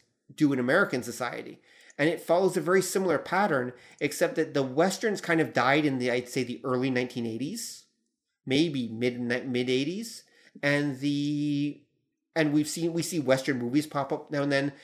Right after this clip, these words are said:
And I think on a few of the cable channels and search streaming services, there is, there is one or two Western T V series. They pop up from time to time.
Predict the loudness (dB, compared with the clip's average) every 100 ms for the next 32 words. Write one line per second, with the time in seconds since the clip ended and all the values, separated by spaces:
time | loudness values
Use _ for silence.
0 | -12 -2 0 0 -4 -12 -6 -4 -4 -8
1 | -6 -4 -2 2 4 4 4 4 4 2
2 | 0 -2 -2 -2 0 2 2 4 4 2
3 | 0 0 2 4 2 -2 -2 4 4 6
4 | 6 6 6 4 2 2 0 2 0 0
5 | 2 2 2 4 4 6 4 4 0 0
6 | 2 2 2 4 4 2